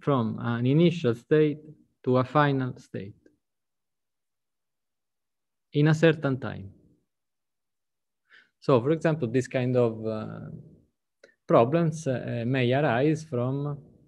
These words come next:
uh, from appointment problems or, um, any, uh, problem like this. Uh, we need to, for example,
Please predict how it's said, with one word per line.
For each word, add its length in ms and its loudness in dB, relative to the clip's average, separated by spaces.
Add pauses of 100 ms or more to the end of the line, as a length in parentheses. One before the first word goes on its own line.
(1600)
uh, 560 -10
from 200 -2
appointment 680 -4
problems 680 2
or, 240 -4 (100)
um, 720 -10 (1900)
any, 420 4 (440)
uh, 320 -6
problem 340 2
like 220 -2
this. 440 0 (800)
Uh, 160 2 (100)
we 200 0
need 380 2
to, 300 4 (1000)
for 120 -4
example, 1120 0